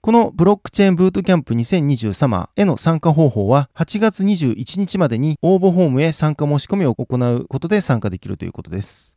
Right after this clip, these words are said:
なお、参加費用については無料となっています。続いてのニュースいきます。クリプトゲームス株式会社が同社の運営するブロックチェーンゲーム、クリプトスペルズ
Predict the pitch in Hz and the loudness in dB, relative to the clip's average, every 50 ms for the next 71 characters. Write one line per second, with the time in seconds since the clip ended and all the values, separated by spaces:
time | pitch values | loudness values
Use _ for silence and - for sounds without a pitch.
0 | _ _ _ 175 196 190 - - - _ - - 190 185 190 175 - 196 185 160 | _ _ _ 0 2 2 2 0 -6 _ -6 -4 -2 0 -2 -2 0 0 -2 -2
1 | 139 - 170 160 185 196 196 190 - 135 131 139 127 - 160 190 190 170 - - | -2 -4 -6 -2 2 2 2 2 2 0 2 2 2 0 0 -4 -4 -4 -6 -10
2 | 87 87 113 120 - - - - - - - _ _ _ _ _ - 403 605 - | -6 -6 -6 -6 -6 -10 -16 -18 -20 -20 -20 _ _ _ _ _ -6 -4 -4 -4
3 | - - _ _ - - 160 175 226 226 - 240 214 170 147 123 - 117 - - | -8 -12 _ _ -8 -4 0 0 0 2 2 2 2 2 2 2 0 -4 -8 -4
4 | 117 139 143 - - - - - _ - 175 175 202 - - 214 196 185 190 185 | -4 -4 -4 -4 -10 -16 -18 -20 _ -2 -2 -2 -2 0 2 4 4 4 4 2
5 | 165 139 127 110 - - 123 110 113 - 127 120 117 107 - 117 117 143 147 143 | 2 2 0 -4 -2 -4 -4 -4 -4 -6 -4 -4 -4 -2 -4 -2 0 0 0 0
6 | - _ _ - 165 190 190 - 156 131 117 107 120 120 120 123 120 - - 113 | -2 _ _ -2 0 0 2 2 0 0 0 2 2 2 2 2 0 0 -2 -4
7 | 104 110 - - 120 131 151 - - - - 135 123 120 113 113 98 90 87 - | -4 -4 -4 -2 0 0 0 -2 -4 -4 -4 -2 -2 0 -2 -2 -4 -4 -6 -10
8 | _ - 165 175 175 - - 165 - - - 135 98 95 78 - | _ -2 -2 -2 0 2 0 0 0 2 -2 -2 -2 -2 -8 -10